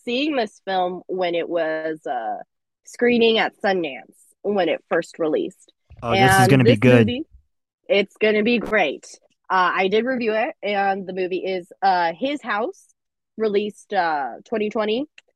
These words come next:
Speaker 1: uh, directed by Remy Weeks. Remy Weeks? Weeks?
Speaker 2: I
Speaker 1: I
Speaker 2: love
Speaker 1: hope
Speaker 2: it.
Speaker 1: I'm pronouncing their, their name correctly.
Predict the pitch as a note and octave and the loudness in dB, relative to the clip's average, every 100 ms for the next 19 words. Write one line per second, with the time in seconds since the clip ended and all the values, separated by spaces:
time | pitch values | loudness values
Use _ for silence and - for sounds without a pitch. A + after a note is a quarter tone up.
0 | _ _ G#3+ G#3 G3+ G3 G3+ G#3 - G#3+ | _ _ 0 0 0 -2 -2 -2 -4 -6
1 | - G3+ G3+ G3+ G3+ G3+ G3+ G3 A#3 - | -2 0 0 -2 -4 -4 -6 -8 -10 -12
2 | - _ _ _ _ _ _ G3+ G#3 G#3 | -16 _ _ _ _ _ _ -6 -4 -4
3 | F3 G#3 C5 - _ - _ _ - - | -4 -4 -6 -8 _ -20 _ _ -6 -6
4 | - _ _ _ _ _ A2 F#3+ G#3 G#3 | -8 _ _ _ _ _ -6 -2 -2 0
5 | F#3+ E3+ D#3+ - E3 D#3+ E3+ E3 D#3+ C#3+ | 0 0 -2 -6 -6 -6 -6 -6 -6 -6
6 | C#3 - F#3 D#3+ D3 C#3+ - F3 D3+ D3+ | -6 -8 -10 -4 -2 -4 -4 -4 -4 -4
7 | - C#3+ C3 - D3 C#3+ | -6 -6 -6 -8 -4 -4